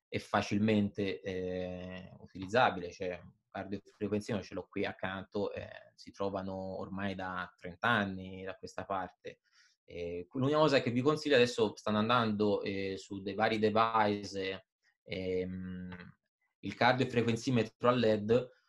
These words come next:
quel cardiofrequenzimetro per fare delle valutazioni effettivamente, non dico accurate, però serie per l'attività che facciamo noi, non è così affidabile.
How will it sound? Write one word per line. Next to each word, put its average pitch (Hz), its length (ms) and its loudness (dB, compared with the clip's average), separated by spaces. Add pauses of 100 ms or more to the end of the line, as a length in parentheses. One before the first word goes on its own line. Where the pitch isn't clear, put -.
(400)
quel 127 220 2
cardiofrequenzimetro 131 840 4
per 107 80 -2
fare 123 220 4
delle 113 240 4
valutazioni 117 760 2
effettivamente, 113 760 -2
non 120 120 0
dico 143 240 6
accurate, 117 600 6
però 113 320 4
serie 110 680 4
per 107 180 4
l'attività 104 600 0
che - 180 -6
facciamo 113 400 2
noi, 101 360 2
non 107 200 2
è 104 120 0
così 98 240 -4
affidabile. 90 680 -10